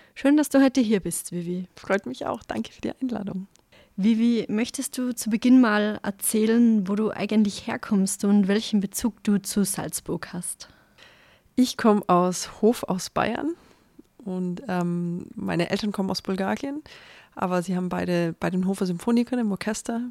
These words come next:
Speaker 2: gespielt. Ähm, und deswegen bin ich auch in Deutschland geboren. Zu Salzburg habe ich einen, ja,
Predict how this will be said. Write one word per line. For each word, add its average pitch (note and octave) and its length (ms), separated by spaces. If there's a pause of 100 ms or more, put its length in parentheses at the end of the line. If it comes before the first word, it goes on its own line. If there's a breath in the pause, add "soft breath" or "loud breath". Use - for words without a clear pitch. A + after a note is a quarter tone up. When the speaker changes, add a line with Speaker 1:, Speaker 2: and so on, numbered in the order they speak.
(140)
Speaker 2:
gespielt. A3 560 (720 loud breath)
Ähm, E3+ 560 (360)
und F3 120
deswegen E3+ 260
bin F3+ 80
ich F#3 140
auch E3+ 100
in F3+ 80
Deutschland G3 320
geboren. A#3+ 560 (400)
Zu - 180
Salzburg F#3+ 720
habe F#3 200
ich - 280
einen, F3 520 (180)
ja, C#3+ 320